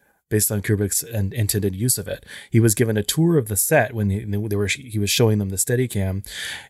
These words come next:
and he was so impressed. And, uh, based on talking with Kubrick, he decided he wanted to do it himself because it wasn't just gonna be used for stunt shots or staircases, but rather as it was intended to be used as a tool which can help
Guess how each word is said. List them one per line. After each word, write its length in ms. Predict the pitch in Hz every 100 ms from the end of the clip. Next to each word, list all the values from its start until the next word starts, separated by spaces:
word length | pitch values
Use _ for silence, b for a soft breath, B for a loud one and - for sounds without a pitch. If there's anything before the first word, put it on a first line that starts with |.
| -
and 400 | 117 110 107 107
he 100 | 110
was 180 | 110 -
so 140 | 143
impressed. 800 | 143 - 139 107 101 - - - - _
And, 440 | 127 110 104 101 98
uh, 240 | 123 104
based 240 | 98 120 -
on 80 |
talking 300 | 107 117 110
with 120 | 101 -
Kubrick, 440 | 185 156 107 - B B B B B
he 160 | - 131
decided 380 | 135 135 127 117
he 80 | 117
wanted 200 | 117 107
to 60 |
do 180 | 104 107
it 60 | 104
himself 640 | 95 - - 170 107 -
because 260 | - 110 113
it 80 | 120
wasn't 280 | 120 160
just 180 | 143 135
gonna 160 | 131 120
be 80 | 110
used 240 | 107 104
for 80 | 101
stunt 400 | - - 123 -
shots 540 | - 104 101 - - -
or 260 | 104 98 110
staircases, 580 | - 139 127 107 98 95
but 160 | 117
rather 420 | 113 107 107 104 101 B B B B
as 160 | 117 117
it 80 | 117
was 160 | 110
intended 420 | 110 107 160 165 113
to 80 | 92
be 100 | 95
used 380 | 90 90 92 -
as 100 | -
a 60 |
tool 360 | 101 - 110 117
which 200 | 113 -
can 100 | 117
help 340 | 98 98 -